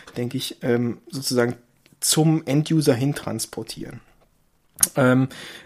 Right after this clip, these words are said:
also, äh, b-, was Boot macht, ist, äh, das sind eigentlich drei Dinge, die jetzt vielleicht, ähm, g-, eigentlich aus dem, was, was ich bisher erzählt habe, aufgefallen sein müssten. Äh, zum einen, dass, dass man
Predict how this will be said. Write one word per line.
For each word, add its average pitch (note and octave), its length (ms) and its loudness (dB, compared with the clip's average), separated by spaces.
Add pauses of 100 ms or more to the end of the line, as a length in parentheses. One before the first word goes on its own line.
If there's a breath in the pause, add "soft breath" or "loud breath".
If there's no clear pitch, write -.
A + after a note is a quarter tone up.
also, D#3 160 4
äh, B2+ 240 -2
b-, D#3 140 -6 (260)
was D#3+ 240 2
Boot A3+ 200 2
macht, D#3+ 340 2
ist, - 420 -4
äh, C3+ 220 -2
das G#2+ 260 -4
sind E3 100 4
eigentlich - 240 -4
drei B2 240 0
Dinge, D#3 300 0 (760)
die D3+ 120 -2
jetzt - 540 2
vielleicht, C3 760 0 (440 soft breath)
ähm, A#2+ 400 -2 (120)
g-, - 100 -4 (120)
eigentlich D3 320 0
aus - 140 -4
dem, C#3 160 2
was, C3+ 240 -4
was B2 160 -4
ich - 200 -6
bisher - 260 -2
erzählt - 320 -4
habe, - 240 -8
aufgefallen A2+ 840 -6
sein A2 320 -8
müssten. - 400 -10 (540 loud breath)
Äh, A2+ 240 -6
zum - 180 -6
einen, C#3 160 0
dass, - 260 -2
dass - 140 -8
man B2+ 260 -2